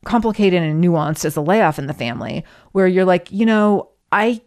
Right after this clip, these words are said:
can't responsibly do some of these things. If it's a waste of my time and energy, like, it would be irresponsible of me to do it. If it's not gonna be revenue generating right now,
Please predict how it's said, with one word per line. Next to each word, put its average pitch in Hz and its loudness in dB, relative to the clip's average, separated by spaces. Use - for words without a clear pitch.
can't - -4
responsibly 165 -2
do 151 -4
some 143 -8
of 131 -8
these - -10
things. 107 -10
If 156 -8
it's 185 -6
a 202 0
waste 208 0
of 240 -8
my 254 2
time 175 -2
and 180 -2
energy, 190 -4
like, 190 -2
it 247 0
would 240 2
be 202 -4
irresponsible 180 -2
of 143 -6
me 147 -4
to 143 -4
do 123 -6
it. - -6
If 226 0
it's 226 -2
not 196 2
gonna 240 2
be 226 0
revenue 175 2
generating 220 2
right 240 0
now, 247 2